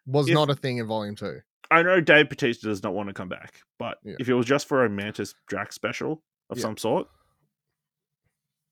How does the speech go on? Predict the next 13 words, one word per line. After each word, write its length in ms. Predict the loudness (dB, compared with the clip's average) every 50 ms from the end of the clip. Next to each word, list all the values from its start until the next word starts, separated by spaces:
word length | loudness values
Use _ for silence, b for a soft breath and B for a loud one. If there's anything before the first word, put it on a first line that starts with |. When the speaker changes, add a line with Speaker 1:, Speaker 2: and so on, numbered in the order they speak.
| _ _ _ 0
Speaker 2:
I 80 | 4
know 140 | 6 6 6
we 120 | 6 6
just 220 | 4 2 -2 -2 -2
got 140 | -6 -6 -6
the 60 | -4
holiday 320 | -2 0 0 0 0 -2
special, 320 | -4 -4 -6 -4 -4 -2 -2
which 220 | -2 -2 -2 -2
was 220 | -2 0 0 0
pretty 240 | -2 -2 -2 -2 0
much 240 | 0 -2 -6 -6 -4
that. 320 | -2 -2 -2 -2 -6 -10